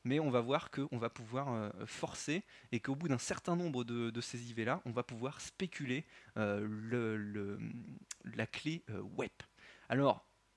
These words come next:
pour spéculer, euh, pour augmenter, donc on pourrait, euh, se cont-, se contenter d'écouter et puis, euh, de laisser venir.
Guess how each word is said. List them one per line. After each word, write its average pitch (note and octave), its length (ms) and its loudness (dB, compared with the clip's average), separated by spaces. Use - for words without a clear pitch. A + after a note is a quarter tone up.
pour G3 180 -2
spéculer, C#3+ 600 0
euh, A2 160 2
pour C#3+ 220 0
augmenter, C#3 480 4
donc B2 180 2
on B2+ 120 0
pourrait, C#3+ 320 4
euh, A#2+ 100 6
se - 160 0
cont-, - 340 2
se - 180 0
contenter F3+ 460 2
d'écouter D3 540 0
et B2 100 2
puis, E3 300 2
euh, A2+ 180 8
de A2+ 140 0
laisser C3 300 2
venir. B2 420 4